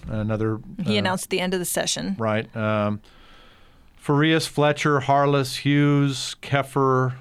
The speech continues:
Speaker 1: Simpson, Sylvester Turner, all in the House. Martinez Fisher, if he runs for,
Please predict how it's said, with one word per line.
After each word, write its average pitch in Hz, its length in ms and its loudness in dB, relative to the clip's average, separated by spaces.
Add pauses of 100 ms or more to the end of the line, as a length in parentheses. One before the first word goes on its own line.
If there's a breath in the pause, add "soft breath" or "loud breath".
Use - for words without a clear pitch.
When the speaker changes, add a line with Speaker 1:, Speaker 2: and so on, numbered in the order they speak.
Speaker 1:
Simpson, 139 960 -2
Sylvester 131 540 0
Turner, 127 640 0 (500 loud breath)
all 139 220 2
in 131 80 2
the 113 100 0
House. 120 440 0
Martinez 127 400 0
Fisher, 139 280 0
if 131 80 -6
he 123 60 2
runs 123 260 2
for, 113 560 0